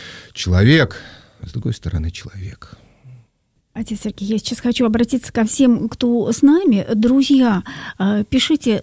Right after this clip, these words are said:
Speaker 2: свои вопросы, кто в социальных сетях, ну, вот в частности, ВКонтакте, можно прямо в группе,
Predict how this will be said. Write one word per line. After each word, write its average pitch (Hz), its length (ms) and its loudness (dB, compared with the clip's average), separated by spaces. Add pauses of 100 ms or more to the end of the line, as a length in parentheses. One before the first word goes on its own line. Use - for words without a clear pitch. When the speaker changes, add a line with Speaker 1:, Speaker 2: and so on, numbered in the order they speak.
Speaker 2:
свои 247 300 2
вопросы, 240 640 0
кто 226 600 0
в 208 160 -4
социальных 208 840 0
сетях, 254 580 -2
ну, 214 240 4
вот 202 300 -4
в - 60 -16
частности, 214 640 0
ВКонтакте, 214 680 0
можно 196 580 2 (440)
прямо 202 260 2
в 190 120 0
группе, 240 460 2